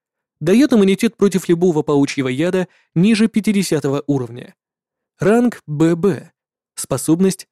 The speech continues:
защита плюс десять, физика плюс два, ум плюс один. Требование минимум пятнадцатый уровень. В арт игроки могли надеть по одному кольцу на каждую руку. Как только он победил Раша,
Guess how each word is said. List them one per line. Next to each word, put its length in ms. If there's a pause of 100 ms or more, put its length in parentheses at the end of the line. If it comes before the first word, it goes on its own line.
(120)
защита 440
плюс 220
десять, 420 (280)
физика 480
плюс 240
два, 300 (440)
ум 240
плюс 240
один. 320 (680)
Требование 720 (100)
минимум 440
пятнадцатый 720
уровень. 420 (1040)
В 200
арт 460
игроки 360
могли 260
надеть 280
по 140
одному 300
кольцу 340
на 140
каждую 360
руку. 400 (640)
Как 160
только 280
он 140
победил 380
Раша, 380